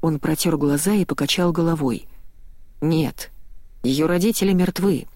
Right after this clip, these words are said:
Все остальные родственники либо далеко живут, либо не общаются с ней». «Что насчёт её бизнеса или финансовых вопросов? Юристы, доверенные лица, всякие надоедалы?»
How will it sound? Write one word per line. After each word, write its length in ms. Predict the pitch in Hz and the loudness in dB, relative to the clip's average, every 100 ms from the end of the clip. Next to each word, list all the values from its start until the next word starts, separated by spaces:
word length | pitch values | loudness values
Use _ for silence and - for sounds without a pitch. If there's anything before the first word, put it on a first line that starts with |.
| - - - - - | -16 -16 -16 -16 -6
Все 200 | - 165 | 0 0
остальные 420 | 156 156 156 165 | 0 0 2 4
родственники 600 | 165 214 - 147 127 - | 4 2 0 0 0 0
либо 260 | 147 165 160 | 2 4 2
далеко 400 | 156 165 175 160 | 2 0 2 2
живут, 440 | 147 143 185 - | 2 2 0 0
либо 220 | 151 147 | 0 0
не 100 | 160 | 2
общаются 540 | 170 - 233 220 - - | 2 2 0 0 0 -2
с 140 | - | -2
ней». 260 | 117 - - - - - - - - - - - - - - - - - - | -4 -6 -10 -18 -16 -14 -14 -16 -16 -16 -16 -16 -16 -18 -18 -18 -16 -16 -8
«Что 220 | - 277 | -2 2
насчёт 380 | 285 214 180 170 | 2 4 0 2
её 160 | 160 | 2
бизнеса 520 | 139 139 185 220 220 170 | 2 2 4 4 2 2
или 120 | 151 | 2
финансовых 580 | - 175 165 - 156 151 | 2 2 4 2 0 0
вопросов? 680 | 139 135 151 196 226 - - - - - - | -2 2 2 2 0 -4 -12 -16 -16 -8 0
Юристы, 560 | 208 254 175 220 - | 4 4 4 2 2
доверенные 500 | 165 175 277 226 170 | 2 4 4 6 4
лица, 460 | 143 131 180 - 170 | 4 4 2 2 -2
всякие 400 | - 156 - 156 | 0 0 0 0
надоедалы?» 720 | 139 139 127 135 180 214 202 | 2 2 2 2 2 2 0